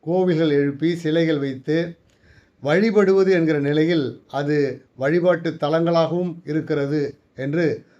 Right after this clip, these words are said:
அருள் தந்தை அவர்கள் இன்றைய சிந்தனையில், வாழ்க்கை மலரில் கூறியிருக்கிறார் என்கிற செய்தியோடு நிறைவு செய்கிறேன்.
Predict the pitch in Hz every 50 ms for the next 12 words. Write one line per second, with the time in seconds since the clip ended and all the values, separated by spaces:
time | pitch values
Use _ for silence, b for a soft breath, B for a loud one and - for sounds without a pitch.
0 | b b - 131 147 160 170 170 170 156 151 151 147 143 139 135 131 120 135 135
1 | 131 127 127 - 143 147 147 143 139 135 131 127 127 123 120 123 _ b b b
2 | b b b _ _ _ - 175 165 170 165 156 156 147 135 147 156 170 175 175
3 | 175 - _ - 143 151 165 165 160 160 151 143 139 135 135 135 135 131 127 123
4 | 123 b b b b _ - 156 160 160 151 143 139 135 131 135 127 127 127 123
5 | 123 123 _ - - 135 131 135 131 127 123 123 - _ _ _ _ - - 151
6 | 165 170 156 156 151 143 139 139 135 127 123 120 b b b b b 127 135 151
7 | 156 156 156 147 147 - 143 135 127 139 147 156 165 170 165 165